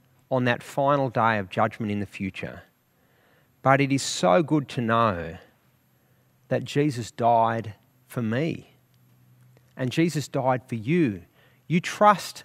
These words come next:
Jesus, and Jesus' death takes the penalty for your sin. Jesus' death banishes your sin. As far as the east is from the west, God will remove your sin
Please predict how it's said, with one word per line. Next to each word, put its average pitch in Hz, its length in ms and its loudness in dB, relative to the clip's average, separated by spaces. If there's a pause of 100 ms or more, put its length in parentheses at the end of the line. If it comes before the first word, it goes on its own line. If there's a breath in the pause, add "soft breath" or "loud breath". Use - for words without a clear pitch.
(140)
Jesus, 165 840 0 (720 soft breath)
and 135 160 0
Jesus' 151 440 2
death 143 520 2 (540)
takes - 360 0
the 151 100 -4
penalty 135 840 -4 (140)
for 143 100 -6
your 147 220 0
sin. 98 340 -4 (240 soft breath)
Jesus' 160 380 2
death 151 340 2
banishes 156 880 0
your 135 180 2
sin. 120 260 -4
As 123 120 -6
far 190 300 6
as 170 100 0
the 160 140 -2
east 170 340 0
is 156 140 0
from 135 200 -4
the 127 80 0
west, 120 440 0
God 135 360 2
will 123 140 -2
remove 123 720 0
your 110 200 -4
sin 196 600 -2